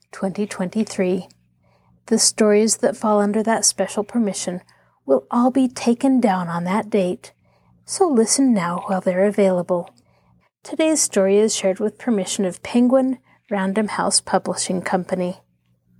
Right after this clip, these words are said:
Homer Price is helping his Uncle Ulysses make donuts with the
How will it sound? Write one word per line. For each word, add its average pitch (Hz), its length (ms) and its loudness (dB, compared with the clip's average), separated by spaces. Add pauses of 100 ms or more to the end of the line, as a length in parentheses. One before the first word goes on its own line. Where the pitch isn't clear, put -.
(1600)
Homer 240 400 2
Price 151 480 -6
is 175 120 -6
helping 185 360 -4
his 165 280 -6
Uncle 214 300 2
Ulysses 196 720 0
make 277 320 -4
donuts 170 560 -4 (460)
with 240 240 -2
the 285 180 -2